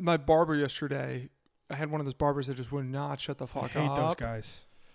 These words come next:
Speaker 1: And he just, every time he goes, "So where you work?" He, he th-, thought he was being real funny. And, uh, he's like, "So where you work?" And I just constantly, and then eventually he was like,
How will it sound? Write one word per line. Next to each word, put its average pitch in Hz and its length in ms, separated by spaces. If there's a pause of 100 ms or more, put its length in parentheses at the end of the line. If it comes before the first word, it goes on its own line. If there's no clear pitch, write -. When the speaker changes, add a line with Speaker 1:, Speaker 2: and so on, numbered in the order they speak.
(220)
Speaker 1:
And 143 80
he 139 40
just, 139 240
every 170 220
time 175 200
he 160 60
goes, 143 140 (260)
"So - 120
where 294 80
you 302 60
work?" 262 140
He, 170 140
he 170 140 (100)
th-, 165 80
thought 175 240
he 170 60
was 151 120
being 151 140
real 135 80
funny. 123 240 (400)
And, 151 160
uh, 143 160
he's 143 140
like, 180 100
"So 233 80
where 320 120
you 330 60
work?" 294 220
And 165 100
I 156 120
just 147 240
constantly, 165 360 (220)
and 151 100
then 156 100
eventually 160 280
he 151 40
was 147 100
like, 147 140